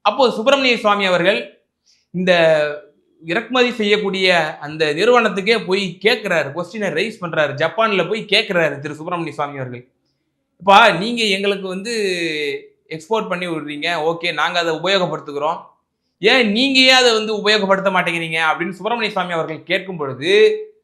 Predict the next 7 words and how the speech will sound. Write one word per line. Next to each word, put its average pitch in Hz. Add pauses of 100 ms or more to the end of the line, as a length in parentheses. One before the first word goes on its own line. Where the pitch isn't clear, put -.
(260)
அப்போது 214
அந்த 180
ஜப்பான் 160 (320)
நிறுவனம் 190
கூறியதாம், 175
"நீங்க 170
என்ன, 170